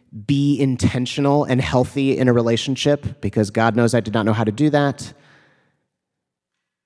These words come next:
He taught me how to, <laughs> it's a, I, I think in, in relationships in general, not just romantic, not just go with the flow, but, like, truly be a person with thoughts and feelings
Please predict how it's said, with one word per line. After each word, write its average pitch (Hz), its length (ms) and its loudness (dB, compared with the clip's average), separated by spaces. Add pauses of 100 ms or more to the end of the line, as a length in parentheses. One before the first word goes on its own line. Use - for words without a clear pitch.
(400)
He 147 100 0
taught 143 220 2
me 143 340 0 (600)
how 131 400 0
to, 117 640 -2 (680)
<laughs> - 20 -8 (760)
it's 143 100 -6
a, - 380 -4
I, 156 220 0
I - 20 4
think 196 220 -2
in, 156 160 2
in 160 180 0
relationships 175 560 0
in 139 120 2
general, 127 340 0
not 123 160 -2
just - 180 -2
romantic, 123 520 0 (220)
not 170 200 0
just 175 200 -2
go 151 140 2
with 160 180 2
the 160 60 -6
flow, 143 500 0 (480)
but, 135 120 -2
like, 131 340 -4 (220)
truly 160 360 2
be 147 200 2
a 147 40 2
person 151 680 0
with - 440 -2 (140)
thoughts - 580 -4
and 123 180 -2
feelings 135 680 0